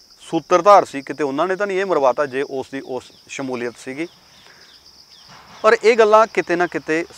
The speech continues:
ਸੱਚ ਵੀ ਹੋ ਸਕਦੀਆਂ, ਝੂਠ ਵੀ ਹੋ ਸਕਦੀਆਂ, ਕਿਆਸ ਰਾਈਆਂ ਵੀ ਹੋ ਸਕਦੀਆਂ। ਪਰ ਸਵਾਲ ਅੱਜ ਵੀ, ਪੰਜ ਸਾਲਾਂ ਬਾਅਦ ਵੀ ਉੱਥੇ ਹੀ ਖੜ੍ਹਾ ਹੈ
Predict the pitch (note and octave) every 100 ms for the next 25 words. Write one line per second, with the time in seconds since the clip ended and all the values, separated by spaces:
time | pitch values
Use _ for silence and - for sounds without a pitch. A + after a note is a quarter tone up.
0 | - C3+ B2+ C#3+ A2+ D3+ D#3 D3 G2 -
1 | F2 D#2+ _ _ - _ _ _ _ _
2 | - F#3 D#3 B2+ D#3+ D#3+ D3 D#3 F3 D3
3 | C3+ C3 C#3 A#2+ A2 A#2+ D3 B2+ B2+ D3
4 | F3+ - - - F3+ E3+ D#3 D3 F3 F3+
5 | - - - - D3 D#3+ F#3+ F#3+ F3+ -
6 | C3+ C#3 C3+ C3 C3 A#2+ C3+ D3+ D#3 -
7 | C#3 - D#3 A#2+ C#3+